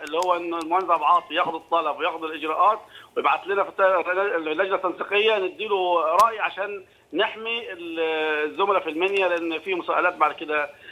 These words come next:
لكن هو الإجراء اللي هو طويل الأمد إن الأخ صاحب الأرض المزارع يت-، يتقدم لل-، للأقرب جمعية ليه، آه، بإنه يعمل،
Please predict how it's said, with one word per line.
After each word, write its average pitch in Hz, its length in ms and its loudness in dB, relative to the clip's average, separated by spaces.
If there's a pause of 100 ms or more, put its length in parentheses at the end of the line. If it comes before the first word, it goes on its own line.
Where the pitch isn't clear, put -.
(140)
لكن 165 240 -2
هو 220 220 4
الإجراء 208 380 -4
اللي 180 140 -6
هو 220 220 4
طويل 208 320 0
الأمد 233 380 0 (100)
إن 190 160 -10
الأخ 180 440 -2 (680)
صاحب 175 240 0
الأرض 175 440 0
المزارع 180 680 0 (300)
يت-، - 220 -16
يتقدم 170 640 0
لل-، 143 720 0
للأقرب 139 760 0
جمعية 151 440 0
ليه، 202 360 -4 (640)
آه، 151 220 2
بإنه 170 300 0
يعمل، 180 400 0